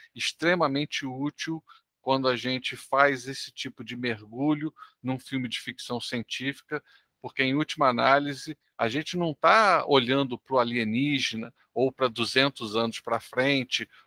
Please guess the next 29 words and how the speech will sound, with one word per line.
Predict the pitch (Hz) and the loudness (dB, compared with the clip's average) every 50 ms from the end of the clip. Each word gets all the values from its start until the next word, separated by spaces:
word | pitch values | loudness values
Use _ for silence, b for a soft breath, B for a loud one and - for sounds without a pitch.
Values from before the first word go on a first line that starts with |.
| b | b
ou | - 123 135 131 | 0 0 0 0
pro | - - 131 | 0 -8 -12
computador | - - 131 123 - - - 131 117 110 104 127 139 147 139 117 113 | -8 -6 -6 -6 -6 -4 0 2 2 2 2 2 4 4 4 2 0
daqui | 101 117 110 _ - 131 | -2 -6 -6 _ 0 0
a | 120 | 0
s-, | 110 - - - - - - - - - _ _ _ _ - | 0 -2 -6 -8 -8 -8 -10 -10 -12 -14 _ _ _ _ -8
cinquenta | - - 151 139 117 - 151 156 156 - 143 120 | -4 -2 -2 -2 2 6 6 6 6 6 4 4
gerações. | - 127 120 123 113 - - - 120 110 104 - - - - b b b b b b - | 6 6 6 4 4 2 -2 -2 -2 -2 -2 -2 -4 -10 -12 b b b b b b -10
A | 107 | -8
gente | 101 127 135 131 - - | -4 -4 -4 -4 -2 0
tá | - 143 | 2 4
olhando | 131 120 110 123 139 156 160 156 160 | 4 4 2 2 0 0 -2 -4 -6
pra | - - 165 147 139 | -4 -2 -2 0 0
gente | 156 - 156 180 190 - - 196 | 0 -2 -2 -2 -2 -4 -4 -2
hoje. | 165 135 127 123 117 107 101 - - - _ _ _ _ _ - | 0 0 2 2 2 0 0 -4 -8 -10 _ _ _ _ _ -14
A | 104 | -12
gente | 92 113 120 117 - - | -8 -6 -6 -6 -6 -2
tá | - 131 | 2 2
olhando | 120 113 110 104 117 131 143 151 147 160 _ _ _ _ _ | 2 2 2 0 -2 -2 -2 -2 -4 -10 _ _ _ _ _
pras | 123 123 - - | -6 -4 -4 -4
possibilidades | - - 170 180 - - - 175 147 160 165 165 151 120 113 120 127 139 147 147 139 147 151 - - - _ _ _ _ | -4 0 0 0 0 0 -6 -8 -10 -8 -4 -4 -2 2 4 8 8 8 8 6 2 -4 -6 -6 -6 -8 _ _ _ _
que | - | -2
as | 139 - - | -2 -2 -2
tecnologias | - 139 139 - - 147 143 139 139 131 131 113 - - 113 120 135 143 139 - - - _ _ _ _ _ | -2 -2 -4 -2 -2 -4 -2 0 0 0 0 0 -4 -8 -8 -4 -4 -2 -2 -4 -6 -8 _ _ _ _ _
que | - 110 | -4 -2
a | 107 | -2
gente | 101 110 123 131 131 - - - - _ _ _ _ _ - - | -2 -2 -4 -4 -4 -8 -10 -10 -12 _ _ _ _ _ -10 -4
já | - 143 156 | -4 -4 -4
convive | - - 143 120 110 113 113 120 127 127 127 139 131 | -4 -8 -10 -10 -8 -4 -2 -2 -2 -2 -6 -10 -12